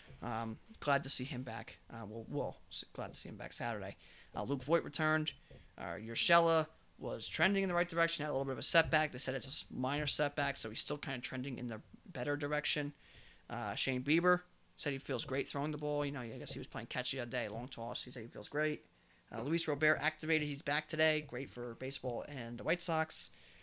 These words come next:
Uh, Grandal's improving. Jared Walsh expected to be back here in the next couple days.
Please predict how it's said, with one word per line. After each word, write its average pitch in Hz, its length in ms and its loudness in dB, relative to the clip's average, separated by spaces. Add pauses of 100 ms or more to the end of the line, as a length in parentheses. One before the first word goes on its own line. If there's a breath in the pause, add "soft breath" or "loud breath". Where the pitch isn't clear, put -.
(140 soft breath)
Uh, 117 160 -4
Grandal's 147 560 2
improving. 160 580 0 (300)
Jared 127 220 -2
Walsh 143 260 2
expected 143 240 -2
to - 60 -8
be 139 80 -2
back 143 220 0
here 151 140 -2
in 139 60 -2
the 131 60 -4
next 131 160 -2
couple - 200 -8
days. 160 500 4